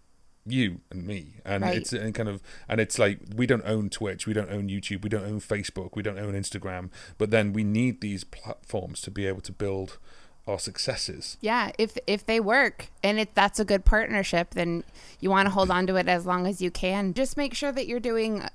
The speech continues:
Speaker 2: content that's au-, authentic to you and that you
Speaker 1: Yeah.
Speaker 2: enjoy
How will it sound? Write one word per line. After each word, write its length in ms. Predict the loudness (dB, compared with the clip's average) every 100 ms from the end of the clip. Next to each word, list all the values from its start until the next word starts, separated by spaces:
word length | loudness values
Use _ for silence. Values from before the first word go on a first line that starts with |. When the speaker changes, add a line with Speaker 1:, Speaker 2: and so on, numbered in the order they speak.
| -2
Speaker 2:
content 380 | 4 4 4 2
that's 180 | 4
au-, 100 | 4 4
authentic 600 | 4 4 2 2 0 -4 -4
to 100 | -4
you 460 | 0 2 4 4 4
and 120 | 2
that 120 | 2
you 120 | 2
Speaker 1:
Yeah. 60 | 2
Speaker 2:
enjoy 720 | 4 4 4 2 0 -2